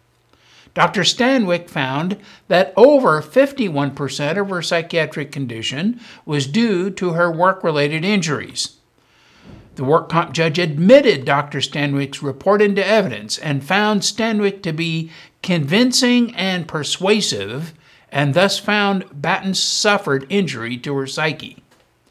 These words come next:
But the W C A B granted reconsideration and concluded that Stanwyck's report was not admissible and the work comp judge should have relied on the opinion of Doctor Stapin.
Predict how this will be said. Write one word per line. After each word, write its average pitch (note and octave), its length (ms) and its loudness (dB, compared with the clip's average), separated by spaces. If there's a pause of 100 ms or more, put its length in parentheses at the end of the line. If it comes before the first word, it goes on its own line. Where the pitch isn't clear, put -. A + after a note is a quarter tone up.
(380)
But E3+ 300 2
the D#3+ 100 2
W G#3 300 2
C G#3+ 160 -2
A G#3+ 100 4
B G#3 220 -4
granted E3+ 400 -4
reconsideration D3+ 1200 -6 (400)
and E3+ 240 -2
concluded G#3 580 0
that E3 220 0
Stanwyck's A3 800 0
report G3+ 520 0
was D3 220 -4
not G3 640 0
admissible D#3+ 880 -2 (300)
and G3 340 2
the E3+ 80 0
work F#3 240 2
comp F3 220 -4
judge E3 320 0 (200)
should A3+ 300 2
have G3+ 240 2
relied E3+ 640 4
on D#3+ 220 -2
the E3 160 -4
opinion F3 560 -2
of F3 140 -2
Doctor D#3+ 380 0
Stapin. F#3 500 -2